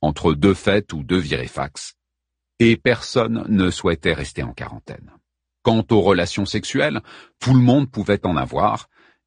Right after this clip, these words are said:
et tout le monde, ou presque, le souhaitait. Arman en avait eu son comptant durant ces quasi cinq-vingts.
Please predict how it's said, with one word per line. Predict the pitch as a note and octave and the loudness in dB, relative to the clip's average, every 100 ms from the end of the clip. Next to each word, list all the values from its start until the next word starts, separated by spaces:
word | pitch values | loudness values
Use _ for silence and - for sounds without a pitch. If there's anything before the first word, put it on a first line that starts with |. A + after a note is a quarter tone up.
| - | 0
et | G#2 | 0
tout | - A2 | 0 -2
le | G#2 | 2
monde, | G2 A#2 A2+ E2+ | 2 2 0 -4
ou | C#2 | -10
presque, | - G2 - - - | -6 -6 -6 -12 -10
le | F2 | -8
souhaitait. | D2 - C2 - - _ _ _ _ _ _ _ _ _ _ - - - | -8 -8 -10 -12 -18 _ _ _ _ _ _ _ _ _ _ -20 -18 -2
Arman | B2 B2 E3 D#3 | 0 2 0 0
en | A#2+ | 2
avait | A2+ A#2+ | 2 0
eu | C3 D#3 | -2 -6
son | - G#2 | -4 -4
comptant | - A2+ G#2 A2 G#2+ | 0 -2 0 0 0
durant | F#2 D#2 E2 | -2 -4 -4
ces | - D#2 | -4 -4
quasi | D#2+ D#2 C#2 | -2 -2 -4
cinq-vingts. | - C2 B1 - C2+ | -10 -10 -10 -10 -10